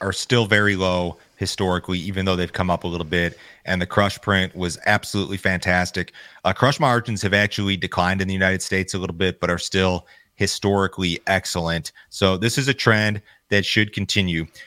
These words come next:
When you look at the U S D A projections when it comes to crush and exports, these are our two big,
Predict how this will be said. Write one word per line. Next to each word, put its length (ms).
When 140
you 120
look 200
at 80
the 80
U 180
S 160
D 220
A 40
projections 680
when 120
it 100
comes 240
to 140
crush 380
and 180
exports, 680
these 180
are 120
our 100
two 280
big, 420